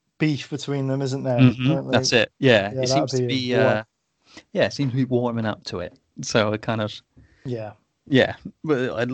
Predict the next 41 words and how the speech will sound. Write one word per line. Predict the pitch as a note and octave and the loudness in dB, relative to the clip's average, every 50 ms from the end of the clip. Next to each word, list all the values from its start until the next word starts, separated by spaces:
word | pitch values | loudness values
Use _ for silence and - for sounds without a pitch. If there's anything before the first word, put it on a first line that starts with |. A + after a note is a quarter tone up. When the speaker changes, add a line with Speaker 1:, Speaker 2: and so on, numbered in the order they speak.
| - - | -8 -10
Speaker 2:
we, | - C#3 D3 D3 D3 _ _ _ _ _ _ | -4 -2 -2 -2 -2 _ _ _ _ _ _
I'd | - C#3 B2+ | -6 -2 2
love | C3+ C3 A#2 | 2 2 2
to | - - | 0 0
see | - C3 | 2 2
that | B2 A#2+ - - | 2 2 -2 0
fight. | - A#2+ A#2 A#2+ - - | 2 2 2 2 0 -2
I | B2 | -2
think | - - F#3+ F3+ - | 0 0 0 2 0
that | - A#2+ | -2 2
both | - C3 C3+ B2 - - | 4 2 2 2 0 -6
would | B2 B2 | -6 -2
be | - B2+ | -2 0
happy | A#2+ C#3 C3 - - C3+ | 2 0 0 0 -2 -2
with | C3 C3 - | -2 -2 0
that | C3 C3 C#3 - | -2 -2 -2 -2
fight | - C#3+ D3 D#3+ - | -2 -2 -2 -2 -4
as | B2 - | 0 2
well. | C3 B2+ C#3 D3+ - - _ _ _ - - | 2 2 2 0 -4 -10 _ _ _ -8 0
Speaker 1:
Oh, | C4+ F#3 A#2+ | 2 2 2
a | A2 | 2
hundred | A2 C3+ C3+ | 2 -2 -2
percent. | G#2 G#2 D3+ D#3+ C3+ A2 | -2 -2 -2 -2 -2 -4
Speaker 2:
Um, | G#2 G#2 - _ _ _ | -6 -12 -12 _ _ _
yeah. | - - C3 A#2+ | -4 0 2 4
Speaker 1:
Hundred | G#2+ G2 G2 | 4 2 0
percent. | G2+ B2 B2 A2 _ _ _ _ _ _ _ | -2 -6 -14 -18 _ _ _ _ _ _ _
Speaker 2:
'Cause | B2+ A#2 B2 | -6 -4 -4
Speaker 1:
Yeah. | - | -4
Speaker 2:
it, | - G#2+ - _ _ - B2+ C3 - - - | -4 -6 -14 _ _ -10 -10 -10 -10 -8 -6
it | B2+ | 0
seems | - C3 B2+ A#2 | 2 2 2 4
to | A#2 | 2
be | A#2 A#2 | 0 0
said | A2 A#2+ A#2 A2 A2 - | 0 2 0 0 0 0
that | - A2 G#2+ A2+ | -2 -4 -2 -2
they're, | A#2 A2+ A2+ A2+ A2+ A2 G#2+ | -2 0 0 2 2 2 0
um, | A2 G#2+ G#2 G#2 G#2 - | 0 0 -2 -4 -4 0
they're | - A2+ A2 | 0 0 0
creating | - - A#2+ A#2 A#2 - A#2 A#2 A#2 | 0 -2 0 0 0 0 0 0 0
it, | A2+ - - | 0 -2 -4